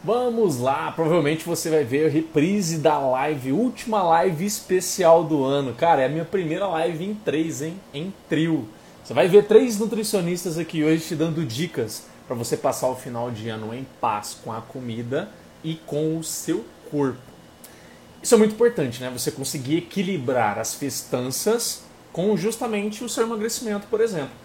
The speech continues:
E hoje nós três vamos te ajudar com isso, tá? Eu já vou fixar aqui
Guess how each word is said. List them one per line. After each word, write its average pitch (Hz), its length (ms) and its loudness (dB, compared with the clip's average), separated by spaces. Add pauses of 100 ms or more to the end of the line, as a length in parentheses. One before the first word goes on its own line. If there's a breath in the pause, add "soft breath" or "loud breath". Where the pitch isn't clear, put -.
(240 loud breath)
E 151 60 4
hoje 175 180 4
nós 208 340 0
três 208 420 6
vamos 190 460 -2
te - 80 2
ajudar 202 340 2
com 214 200 -2
isso, 147 220 -4
tá? 131 140 0
Eu 143 80 0
já 131 100 -4
vou 151 120 0
fixar 156 540 -2
aqui 147 400 -4